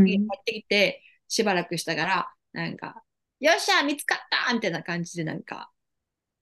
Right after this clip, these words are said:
Speaker 2: 構想がね、練り上がったみたいで。
Speaker 1: あ、頭でポークポークポークポークって考えてたんや。
Speaker 2: そうそう。
Speaker 1: それがチーン
Speaker 2: ってなった。
Speaker 1: みたいな感じの。あ。
Speaker 2: で、なんかそっからなんか絵描いたり、こう作業しだして。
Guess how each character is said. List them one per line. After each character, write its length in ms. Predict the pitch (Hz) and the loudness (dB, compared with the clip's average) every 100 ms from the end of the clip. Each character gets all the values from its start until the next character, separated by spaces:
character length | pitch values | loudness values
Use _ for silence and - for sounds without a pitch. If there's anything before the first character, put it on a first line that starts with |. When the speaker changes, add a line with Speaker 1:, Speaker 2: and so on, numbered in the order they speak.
| _ | _
Speaker 2:
構 240 | - 220 214 | 2 4 6
想 200 | 220 196 | 4 2
が 100 | 196 | 2
ね、 200 | 175 - | 0 2
練 120 | 175 | 2
り 60 | 170 | 4
上 100 | 185 | 4
が 60 | 170 | 2
っ 40 | - | -4
た 80 | |
み 100 | 143 | -8
た 100 | 127 | -10
い 80 | 117 | -4
で。 140 | 143 - 247 - | -2 2 0 4
Speaker 1:
あ、 80 | 233 | 6
頭 300 | 311 339 247 | 10 10 10
で 160 | 196 185 | 10 8
ポ 180 | 277 262 | 10 8
ー 40 | |
ク 80 | - - | 8 8
ポ 160 | 262 | 10
ー 80 | 262 | 8
ク 80 | - | 4
ポ 200 | 254 262 | 8 10
ー 40 | 269 | 10
ク 20 | - | 6
ポ 180 | 269 262 | 8 10
ー 60 | 269 | 10
ク 100 | 269 | 4
っ 40 | |
て 200 | - 180 | 6 6
考 80 | 226 311 277 269 | 8 8 8 6
え 40 | 269 | 0
て 100 | 277 | 6
た 120 | 214 | 8
ん 100 | 170 | 8
や。 60 | 143 | 4
Speaker 2:
そ 40 | |
う 20 | |
そ 20 | - | -2
う。 20 | _ _ _ | _ _ _
Speaker 1:
そ 60 | 349 | 4
れ 60 | |
が 120 | 311 302 | 6 4
チ 60 | |
ー 1080 | - 605 571 571 _ _ - - - - - | 0 -2 0 -2 _ _ -10 -10 -10 -4 8
ン 20 | |
Speaker 2:
っ 40 | 269 | 10
て 40 | |
な 0 | |
っ 20 | 571 | 10
た。 180 | - - _ _ - _ 523 | 8 -2 _ _ -20 _ 4
Speaker 1:
み 80 | 311 | 8
た 100 | 180 | 8
い 20 | |
な 80 | 165 | 6
感 240 | 156 208 202 | 10 12 12
じ 80 | 185 | 12
の。 100 | 170 | 6
あ。 40 | - - - - 254 262 277 _ _ _ _ _ _ - - - _ _ - | -2 -8 -6 0 2 2 0 _ _ _ _ _ _ -20 -20 -20 _ _ 0
Speaker 2:
で、 60 | |
な 120 | 247 | 2
ん 40 | 233 | 2
か 80 | 220 | 0
そ 80 | |
っ 20 | 233 | 0
か 100 | 220 | 2
ら 80 | |
な 80 | 202 | 2
ん 20 | |
か 60 | 202 | 4
絵 80 | 240 | 6
描 180 | 233 196 | 6 4
い 40 | |
た 80 | 185 | 2
り、 120 | 175 - | 0 0
こ 80 | 180 | -2
う 20 | |
作 160 | 202 | 0
業 140 | 170 160 | 2 0
し 100 | 147 | 0
だ 120 | 151 | -4
し 80 | - | -4
て。 220 | - - | -8 -10